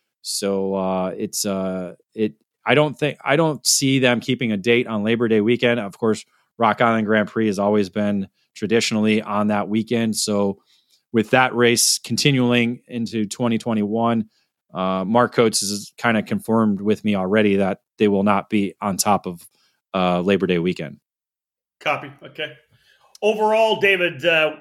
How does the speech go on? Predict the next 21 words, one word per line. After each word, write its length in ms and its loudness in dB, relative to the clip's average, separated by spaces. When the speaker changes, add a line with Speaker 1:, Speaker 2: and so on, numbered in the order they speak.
Speaker 2:
the 100 -12
weekend 360 -2
itself, 480 -4
uh, 220 2
everything 220 -2
went 140 2
on 80 0
schedule, 360 0
pretty 160 -6
clean? 460 -6
Speaker 1:
Yeah, 160 2
as 240 2
you 80 -2
said, 240 2
you 60 -2
know, 160 2
the 80 4
atmosphere 560 2
was 200 0
positive. 640 -2
Uh, 540 -4